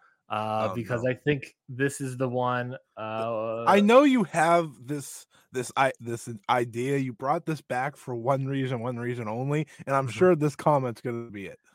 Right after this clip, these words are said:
Speaker 1: Uh, well, I have two comments actually, uh,
Speaker 2: Oh.
Speaker 1: but let's get to it. So this is from the W W E timeline, the Vince McMahon allegations vid-, clip from last week.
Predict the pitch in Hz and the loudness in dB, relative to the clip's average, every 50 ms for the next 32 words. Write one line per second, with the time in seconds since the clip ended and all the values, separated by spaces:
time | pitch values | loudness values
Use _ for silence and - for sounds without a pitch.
0 | _ _ _ _ _ _ _ _ _ _ _ _ _ _ _ 143 156 165 165 165 | _ _ _ _ _ _ _ _ _ _ _ _ _ _ _ 6 8 10 10 10
1 | 170 175 175 170 175 175 180 - 208 220 233 226 190 202 220 214 - - - - | 10 10 10 8 8 6 4 8 10 10 10 10 10 8 8 8 6 2 0 2
2 | 214 202 170 - - 127 120 110 107 95 - - 98 92 - - - 104 101 98 | 4 4 4 2 0 -2 -2 -2 -4 -4 -2 -2 -2 -2 -4 -6 -8 -8 -8 -8
3 | 95 98 - 110 110 110 110 110 110 110 95 - 139 147 143 170 175 180 170 - | -8 -8 -6 -4 -2 -2 -2 -2 -4 -4 -2 0 0 0 2 4 2 2 2 2
4 | - 180 165 175 - 165 160 160 156 156 - - 147 156 165 - - 143 143 151 | 2 2 2 2 0 2 4 4 4 2 0 -2 0 0 0 0 -2 0 0 0
5 | 147 139 139 135 127 127 131 143 143 135 131 170 160 160 165 160 151 143 - - | 0 2 0 0 0 0 -2 -6 -10 -4 2 2 4 4 4 2 2 -2 -4 -6
6 | - - 156 160 165 165 147 131 113 101 98 98 95 98 98 117 110 - 120 104 | -2 0 2 2 2 2 0 0 -2 -2 -4 -6 -8 -10 -10 -10 -10 -10 -10 -8
7 | 113 113 113 110 107 104 107 104 107 104 - 110 104 104 104 110 - - - - | -6 -6 -4 -2 -2 -2 -2 -4 -6 -8 -8 -12 -12 -10 -10 -10 -10 -12 -12 -6
8 | - 127 123 - - 117 113 107 104 - - 123 120 113 - - | -6 -6 -6 -6 -6 -4 -4 -4 -4 -4 -6 -4 -4 -6 -6 -10